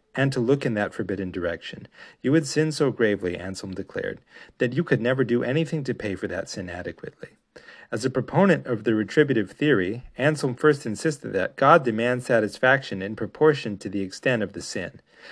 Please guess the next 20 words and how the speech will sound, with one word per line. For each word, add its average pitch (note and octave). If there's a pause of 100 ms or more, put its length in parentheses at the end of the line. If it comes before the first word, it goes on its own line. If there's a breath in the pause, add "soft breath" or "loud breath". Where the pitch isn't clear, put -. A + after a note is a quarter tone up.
(120)
He B2
then C#3
went C3+
on B2+
to -
insist A2
that F2+
you A2
do B2+
not C#3+
make D3
satisfaction A#2+
for G2
any A#2
sin C3+
unless A2+
you -
pay A#2+
something G2+
greater B2+